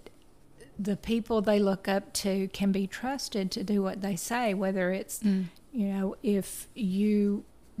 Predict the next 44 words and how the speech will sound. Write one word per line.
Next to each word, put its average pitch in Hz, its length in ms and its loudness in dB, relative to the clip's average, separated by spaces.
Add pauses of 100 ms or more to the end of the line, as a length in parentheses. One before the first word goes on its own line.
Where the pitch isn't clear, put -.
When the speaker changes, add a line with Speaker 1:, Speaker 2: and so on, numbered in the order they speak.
(120)
Speaker 1:
don't 202 420 2
do 226 140 2
what 208 280 0
you 202 80 2
need 190 280 2
to 196 120 0
do, 190 320 0
then 185 240 0
this 185 220 0
is 196 120 -4
gonna 190 220 -2
happen. 208 420 0
They 196 120 0
need 226 260 2
to 254 120 -4
know 220 220 4
that 196 140 0
we're 202 120 0
gonna 196 220 0
carry 185 380 -2
through 190 440 -4
with 180 280 -4
that. - 340 -10
That's, 214 380 -4 (340)
that's 214 300 2
important 208 560 2
for 202 140 -2
them 190 220 2
to 175 60 -4
be 190 180 -4
able 180 320 -4
to 185 180 -6
trust - 540 -8
us. - 200 -12 (220)
Speaker 2:
Mm. 175 240 2 (380)
Speaker 1:
And 202 360 0 (180)
so 208 520 -2
that's 202 380 0
what 226 120 2
I 214 120 2
try 196 260 -4
to 208 120 -2
do 190 200 0
wi-, 185 260 -4